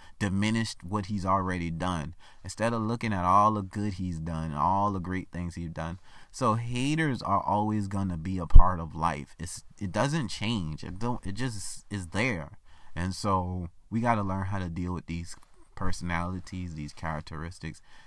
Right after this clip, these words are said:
and discern them and be able to put them in their place. So I hope y'all got something out of that. I hope somebody was freed in the process of just hearing some of the things I allude to, just by knowing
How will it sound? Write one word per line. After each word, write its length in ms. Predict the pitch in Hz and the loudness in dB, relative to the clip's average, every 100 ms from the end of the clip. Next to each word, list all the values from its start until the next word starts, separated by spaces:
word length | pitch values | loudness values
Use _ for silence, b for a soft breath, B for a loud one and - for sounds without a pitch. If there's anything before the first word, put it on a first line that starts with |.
| B | B
and 100 | 82 | -8
discern 400 | 78 73 82 85 | -6 -4 -4 -2
them 160 | 87 82 | -4 -6
and 160 | - 76 | -8 -8
be 120 | 80 | -6
able 160 | 82 78 | -6 -8
to 80 | - | -6
put 240 | - - | -2 -2
them 160 | 80 73 | -2 -6
in 100 | 71 | -6
their 160 | 69 | -6
place. 560 | - - 87 - - - B B B B B B | -6 -2 -2 -2 -6 -12 B B B B B B
So 380 | - 87 82 78 B B B B - | -8 -4 -4 -6 B B B B -6
I 100 | - | -2
hope 280 | 113 123 - | 0 0 0
y'all 300 | 107 104 104 | 2 4 4
got 260 | 98 107 | 4 2
something 320 | - 120 107 107 | 2 -2 -2 0
out 220 | 117 110 | 0 0
of 100 | 101 | -2
that. 300 | 110 117 113 - | 0 0 -2 -12
I 60 | 87 | -12
hope 340 | 87 107 110 - - - | -10 -6 -6 -6 -10 -4
somebody 720 | - 117 120 107 98 98 95 | 0 2 6 6 6 2 -2
was 240 | 87 80 | -6 -8
freed 540 | - - 127 120 120 | -10 0 2 2 0
in 160 | 113 107 | 0 -2
the 80 | - | 2
process 640 | - 113 110 107 104 - | 6 6 4 0 -6 -6
of 100 | 87 | -8
just 320 | 98 101 - - b b b | -6 -6 -8 -14 b b b
hearing 320 | 117 113 110 | -2 0 0
some 300 | - 113 101 | -2 -2 -2
of 60 | |
the 60 | 92 | -2
things 260 | 110 104 98 | -2 0 0
I 120 | 92 | -2
allude 420 | 85 90 104 101 | -2 -4 -2 -4
to, 180 | - 104 | -6 -6
just 320 | 95 139 180 | -4 -4 -2
by 220 | 110 104 | 4 4
knowing 500 | 98 104 104 101 101 | 4 2 2 2 0